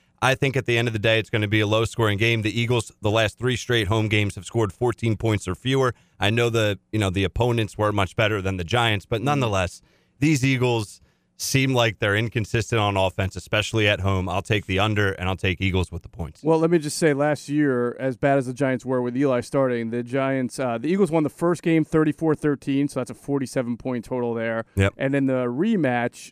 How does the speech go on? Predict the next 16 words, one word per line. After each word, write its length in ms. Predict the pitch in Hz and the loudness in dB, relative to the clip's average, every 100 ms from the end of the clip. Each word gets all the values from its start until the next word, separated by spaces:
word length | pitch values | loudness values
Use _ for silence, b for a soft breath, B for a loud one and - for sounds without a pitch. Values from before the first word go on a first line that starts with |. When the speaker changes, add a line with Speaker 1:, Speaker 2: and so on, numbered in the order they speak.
| 160 | -6
Speaker 2:
uh, 60 | |
the 140 | 131 131 | -4 -6
G-, 200 | 120 135 | -6 -6
uh, 120 | 131 | -4
the 80 | 123 | -4
Eagles 380 | 135 135 143 123 | -4 -2 -2 -2
won 240 | 131 123 | -4 -4
twenty-five 500 | - 151 139 135 123 | -2 -2 0 0 -2
twenty-two, 600 | - 131 120 - 226 139 | -4 -6 -6 -6 -4 -4
so 120 | - | -4
that's 120 | 127 - | -8 -8
a 40 | |
forty-seven 600 | - 151 135 - 123 120 | -2 0 0 -2 -4 -6
point 260 | - 131 117 | -6 -8 -6
total 260 | 123 120 | -6 -4
there. 380 | 113 117 117 110 | -4 -4 -4 -6